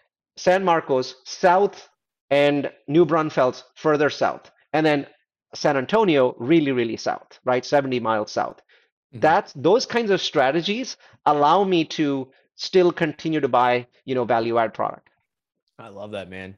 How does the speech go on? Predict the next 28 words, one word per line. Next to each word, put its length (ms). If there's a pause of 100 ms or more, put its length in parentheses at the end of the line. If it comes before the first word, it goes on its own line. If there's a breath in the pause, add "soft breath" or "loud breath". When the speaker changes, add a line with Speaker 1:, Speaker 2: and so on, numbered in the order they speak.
(100)
Speaker 2:
I 80
love 200
that, 140
man. 160
That's 160
<laughs> 560
that, 220
ladies 240
and 100
gentlemen, 300
is 100
why 220
he's 160
the 280
mad 240
scientist 480
of 60
multifamily 720
right 220
there. 340
That, 260
<laughs> 40
that 140 (140)
quick 220
analysis. 640 (500 loud breath)
Speaker 1:
Thank 140
you. 80
Speaker 2:
Um, 180